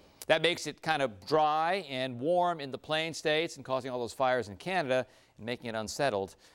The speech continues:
on either coast. Now, the good news is a cold front comes through on Saturday night and should break this block. In the meantime, the bad news, this area low pressure to our south will finally move northward tomorrow,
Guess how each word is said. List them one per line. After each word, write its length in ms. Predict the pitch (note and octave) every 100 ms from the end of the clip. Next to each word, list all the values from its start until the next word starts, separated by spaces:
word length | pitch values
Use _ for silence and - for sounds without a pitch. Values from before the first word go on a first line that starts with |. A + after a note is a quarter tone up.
| _
on 240 | - G#2+ G#2
either 220 | G#2 F#2+
coast. 400 | - D#3+ G2 -
Now, 100 | C3
the 80 | B2+
good 240 | F#3 C4+
news 300 | A#3 F#3 C3
is 160 | D#3 C3
a 60 |
cold 260 | A#2+ F3+ G3
front 160 | E3+ -
comes 200 | D3+ C3+
through 220 | D#3+ D#3+
on 140 | B2+
Saturday 340 | - D3+ D3 C#3
night 200 | C#3+ D3+
and 80 |
should 220 | - D3 F#2
break 400 | C3 C#3+ - - _ -
this 160 | B2
block. 520 | - A#2 A2+ D2+ - - _ _
In 100 | D3
the 80 | D3
meantime, 520 | F#3 A3+ F3 D3+ D3+
the 60 | B2
bad 320 | F#3 A3+ G3
news, 280 | D3+ D3+ C#3+
this 120 | E3
area 200 | F3+ D#3+
low 140 | D3
pressure 340 | C#3 E3 C#3+ C#3
to 80 | C3+
our 100 | C3
south 400 | - D#3 D3+ -
will 80 | B2
finally 440 | - D#3+ E3 D#3
move 240 | C3 A#2
northward 400 | A#2 D#3 - C#3
tomorrow, 480 | B2 B2 B2 B2 A#2+